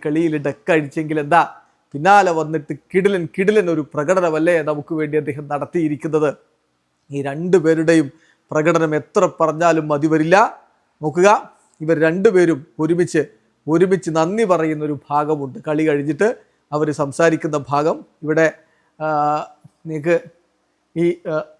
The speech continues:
"We want to say thank you, വിരാട്, രോഹിത് say goodbye" എന്ന് പറഞ്ഞുകൊണ്ട് ക്രിക്കറ്റ് ഓസ്ട്രേലിയ ആ വീഡിയോ പങ്കുവച്ചിട്ടുണ്ട്. ആ, രവിശാസ്ത്രിയും ആഡം ഗിൽക്രൈസ്റ്റുമാണ് ആ സമയത്ത് അവരോട് സംസാരിക്കുന്നത്. നമുക്ക് അവരുടെ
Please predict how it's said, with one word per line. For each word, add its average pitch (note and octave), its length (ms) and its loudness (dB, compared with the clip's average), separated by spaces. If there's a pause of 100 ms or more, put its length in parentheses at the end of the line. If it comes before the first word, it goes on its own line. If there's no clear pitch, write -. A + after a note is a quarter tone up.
"We F3 120 2
want F#3 200 4
to F3 120 0
say F3 100 -2 (160)
thank E3 180 0 (100)
you, E3 60 2 (180)
വിരാട്, D#3+ 680 2
രോഹിത് D#3+ 320 -2
say E3 80 0 (120)
goodbye" D#3 500 0 (160)
എന്ന് D#3+ 160 -6
പറഞ്ഞുകൊണ്ട് D#3+ 440 0 (420)
ക്രിക്കറ്റ് E3 240 -2
ഓസ്ട്രേലിയ E3+ 380 0
ആ D#3+ 40 4
വീഡിയോ D#3 400 0
പങ്കുവച്ചിട്ടുണ്ട്. D#3+ 720 -2 (720)
ആ, - 20 0 (500)
രവിശാസ്ത്രിയും D#3+ 640 -2 (600)
ആഡം E3+ 180 0 (180)
ഗിൽക്രൈസ്റ്റുമാണ് D#3+ 880 -2 (280)
ആ D#3 60 -8
സമയത്ത് D#3 440 -4 (120)
അവരോട് D3+ 260 0
സംസാരിക്കുന്നത്. F3 800 -2 (360)
നമുക്ക് E3 180 2
അവരുടെ F3 220 2